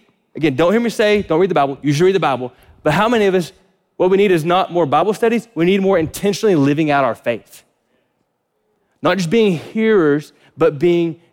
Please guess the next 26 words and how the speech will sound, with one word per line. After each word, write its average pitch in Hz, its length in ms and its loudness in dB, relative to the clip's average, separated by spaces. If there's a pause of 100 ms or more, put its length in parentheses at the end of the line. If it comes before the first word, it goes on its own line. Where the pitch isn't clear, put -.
(140)
doers 156 500 2
of 135 200 -4
the 131 100 -6
word. 117 260 0
Like, - 420 -6
God 208 160 0
forbid 196 380 0
we 170 80 -6
get 180 180 -4
to 165 100 -2
heaven 165 420 -2 (160)
and 160 100 -4
we're 165 60 0
like, - 100 -4 (140)
"Oh, 285 100 0
we 269 120 -2
loved 277 400 -8
your 285 100 0
Bible, 302 440 -4
we 302 100 4
loved 339 260 0
the 349 80 0
word." 311 240 0
And 233 80 -4
he's 208 140 -8
like, 190 160 0